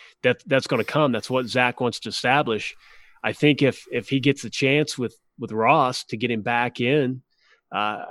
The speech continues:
I, I think Yaz is right. I think they can establish something, th-, something special and re-sign him for a reasonable contract. Uh, but there's still hope there. You know, Yaz, Yaz hit it. What, what, what? I,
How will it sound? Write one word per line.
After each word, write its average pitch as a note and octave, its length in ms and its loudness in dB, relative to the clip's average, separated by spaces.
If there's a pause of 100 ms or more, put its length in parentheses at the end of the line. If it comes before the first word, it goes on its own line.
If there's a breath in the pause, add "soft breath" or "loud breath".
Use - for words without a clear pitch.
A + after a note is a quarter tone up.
(160)
I, G#2+ 260 2
I A#2+ 40 0
think C3+ 240 0
Yaz C3 260 4
is A#2 100 0
right. C#3+ 220 4
I G2+ 80 -4
think B2 180 0
they C3 120 2
can B2+ 120 -2
establish C3+ 560 0
something, B2+ 540 -2
th-, C#3 180 -6
something C3 320 -4
special C#3+ 460 0
and A2+ 80 -2
re-sign C3 440 2
him B2+ 180 4 (360 soft breath)
for B2+ 240 2
a A#2 320 2 (220)
reasonable C3 640 6 (120)
contract. A2 640 -4 (400)
Uh, G#2 460 -2 (260)
but A#2+ 260 0
there's D3+ 220 4
still C#3+ 240 6
hope A2+ 240 2
there. G2 280 -4 (120)
You A#2+ 100 -2
know, A2 200 0 (840 loud breath)
Yaz, D#3+ 400 6
Yaz E3 300 6
hit A#2+ 180 4
it. G#2 140 0 (160)
What, D3 240 0
what, C#3 240 0
what? C#3 200 -2 (500)
I, C#3+ 120 0